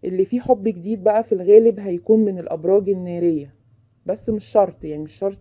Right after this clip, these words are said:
البرج هيكون برج ايه، بس هيكون حب موفق جدا، لان هو كمان بيحبك،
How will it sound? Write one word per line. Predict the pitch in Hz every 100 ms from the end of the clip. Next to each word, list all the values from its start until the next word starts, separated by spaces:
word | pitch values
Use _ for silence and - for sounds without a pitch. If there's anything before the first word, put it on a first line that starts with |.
| -
البرج | 175 165 156 151 - 151 147 160 196 190 _ _ _ _ _ -
هيكون | 151 156 190 175
برج | 175 175 156
ايه، | 180 220 226 _ _ _ _ -
بس | 165 196 - 247
هيكون | 208 190 220 208
حب | - 196 180
موفق | 175 180 190 196
جدا، | 170 170 175 175 214
لان | 208 185 175 170
هو | 180 220 226
كمان | 202 185 202
بيحبك، | 180 - 175 147 - _